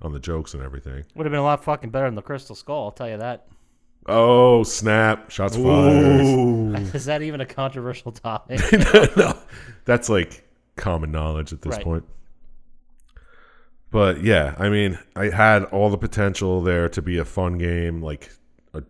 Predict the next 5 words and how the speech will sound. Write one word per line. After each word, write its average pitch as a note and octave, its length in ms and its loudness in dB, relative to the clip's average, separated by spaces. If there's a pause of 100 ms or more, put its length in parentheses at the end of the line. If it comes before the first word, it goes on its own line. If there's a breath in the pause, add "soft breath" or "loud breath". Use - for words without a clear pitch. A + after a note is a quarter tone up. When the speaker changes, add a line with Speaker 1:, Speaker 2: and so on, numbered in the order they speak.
(920)
Speaker 1:
Uncharted E2 880 -2
or C#2+ 280 -10
anything E2+ 380 -6
like C2+ 220 -12
that. B1+ 280 -12